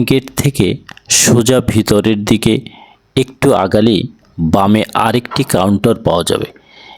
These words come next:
এখান থেকে জনপ্রতি দুইশত টাকা করে টিকিট কেটে কাউন্টারের বিপরীত পাশে বিল্ডিংয়ের ভিতরে ঢুকে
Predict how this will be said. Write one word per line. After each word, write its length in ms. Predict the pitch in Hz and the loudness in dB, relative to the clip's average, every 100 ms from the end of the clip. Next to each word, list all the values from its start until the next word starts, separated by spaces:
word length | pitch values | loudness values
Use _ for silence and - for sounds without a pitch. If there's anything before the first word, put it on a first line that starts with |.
| _ - 131 | _ -2 0
এখান 220 | 143 151 147 | 2 2 2
থেকে 260 | 143 - 220 - - _ 123 104 | 0 0 0 -2 -12 _ -10 -2
জনপ্রতি 560 | 110 110 110 117 104 110 101 101 | 2 2 2 0 0 0 0 2
দুইশত 480 | 104 104 - 123 - - | 2 2 0 0 0 -2
টাকা 200 | 120 120 | -2 -2
করে 260 | 117 - 190 - - - - _ _ | 0 0 -2 -4 -12 -20 -20 _ _
টিকিট 320 | 123 - 135 - | -2 0 -4 -2
কেটে 260 | 120 113 113 113 - - | -2 0 0 -2 -6 -2
কাউন্টারের 600 | 98 110 113 120 120 113 87 | 2 2 2 0 0 0 0
বিপরীত 440 | 95 - 110 120 - 113 | 0 2 2 0 0 -2
পাশে 320 | 113 - 95 127 - - - _ _ - 92 | 0 0 -2 -4 -12 -20 -20 _ _ -4 0
বিল্ডিংয়ের 540 | 107 104 117 123 123 113 | 2 4 4 4 2 2
ভিতরে 360 | - 101 113 107 98 | 0 0 0 0 0
ঢুকে 300 | - 113 101 | 0 0 0